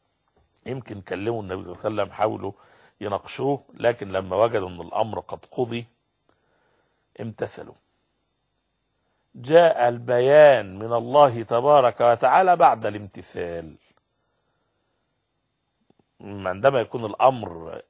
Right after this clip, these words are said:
كلام بشر مع بشر، لا، لازم إيه؟ الحجة تكون قبل الامتثال. <clears throat> لكن الكلام من عند الله تبارك وتعالى، فالامتثال هو الأصل،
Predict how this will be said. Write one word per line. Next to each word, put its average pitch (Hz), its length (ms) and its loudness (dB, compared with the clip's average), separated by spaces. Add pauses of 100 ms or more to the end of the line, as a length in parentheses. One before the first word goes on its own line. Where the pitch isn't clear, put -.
(180)
كلام 117 340 0
بشر 147 300 4
مع 123 220 4
بشر، 165 360 2
لا، 170 220 4
لازم 143 420 2
إيه؟ 143 220 -2 (400)
الحجة 156 540 4
تكون 165 340 0
قبل 160 280 4
الامتثال. 90 540 -14 (640)
<clears throat> 214 400 6
لكن 175 260 6
الكلام 165 320 4
من 156 80 -2
عند 143 180 -4
الله 147 120 0
تبارك 143 340 2
وتعالى، 143 400 4 (500)
فالامتثال 127 1300 2
هو 113 180 2
الأصل، 131 440 0